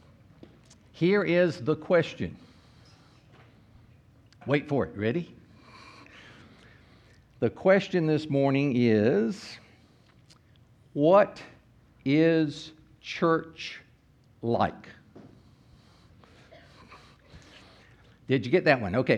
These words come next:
what is church like? Now, some of you are thinking, "You have got to be kidding me. I've been in church for, uh, I don't want to embarrass anyone, forty, fifty, sixty, seventy, I'll stop, years. I know what church is like."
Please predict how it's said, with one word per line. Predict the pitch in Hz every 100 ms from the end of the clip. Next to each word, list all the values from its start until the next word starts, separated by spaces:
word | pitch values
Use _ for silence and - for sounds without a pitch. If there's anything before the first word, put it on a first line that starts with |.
| 107
what | 147 190 190 156
is | 160 160 -
church | - 247 240 - -
like? | 123 101 80 85
Now, | 101
some | - 185 180
of |
you | 151
are |
thinking, | 139 156 139 131
"You | 160
have | 127 101 101
got | 143 139 -
to | 123
be | 117 135
kidding | - - 185 175 127 120 113
me. | 107 87 78 80
I've | 101 131 139 139
been | 135 147 139
in | 127 113
church | - 202 151 185 185 -
for, | - 127 127 123 120 113 120
uh, | 131 123
I | 120
don't | 123
want | 113
to |
embarrass | 87 131 113
anyone, | 98 101 120
forty, | 120 127 117
fifty, | 120 123 127
sixty, | - 127 - 120
seventy, | 135 127 120 107
I'll | 110
stop, | - 117 123 - - - -
years. | 151 208 127 139 226 - - - - - - - - - - - - - - - - _ - _ -
I | 220 180 156
know | 214 190
what | 170 202 -
church | 294 277 -
is | 151 120
like." | 127 85 - -